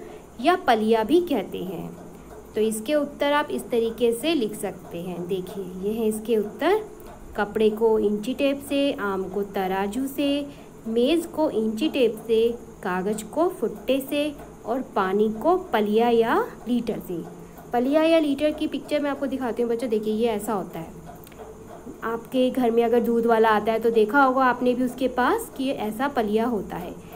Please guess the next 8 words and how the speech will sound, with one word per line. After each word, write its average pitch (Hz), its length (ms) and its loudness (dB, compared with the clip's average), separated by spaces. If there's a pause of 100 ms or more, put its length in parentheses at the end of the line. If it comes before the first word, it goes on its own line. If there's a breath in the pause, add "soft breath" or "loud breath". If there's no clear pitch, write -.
(320 loud breath)
या 285 180 4
फिर 370 180 4
एक 370 160 4
ऐसा 233 360 2
जार 208 400 2
भी 240 160 2
होता 196 300 -2
है। 170 200 -10